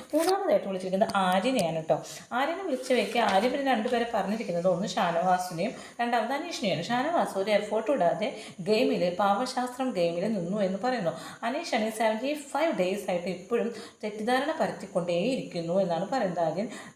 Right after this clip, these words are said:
നാലാമതായിട്ട് വിളിച്ചി-, വിളിച്ചിരിക്കുന്നത് അനുമോളെയാണ്. അനുമോൾ ഒരു പ്രൈവസിക്ക് വേണ്ടി മൈജിയുടെ കോർണറിലേക്ക്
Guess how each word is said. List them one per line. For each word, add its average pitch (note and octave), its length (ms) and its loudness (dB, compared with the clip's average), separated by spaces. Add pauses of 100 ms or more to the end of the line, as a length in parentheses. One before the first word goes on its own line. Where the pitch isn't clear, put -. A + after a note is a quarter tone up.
നാലാമതായിട്ട് C4 500 0
വിളിച്ചി-, F#3 460 -6
വിളിച്ചിരിക്കുന്നത് F3+ 480 2
അനുമോളെയാണ്. G3 480 2
അനുമോൾ B3 280 2
ഒരു - 120 0
പ്രൈവസിക്ക് G3+ 480 4
വേണ്ടി F3 200 -2
മൈജിയുടെ F3+ 560 0
കോർണറിലേക്ക് F#3+ 720 2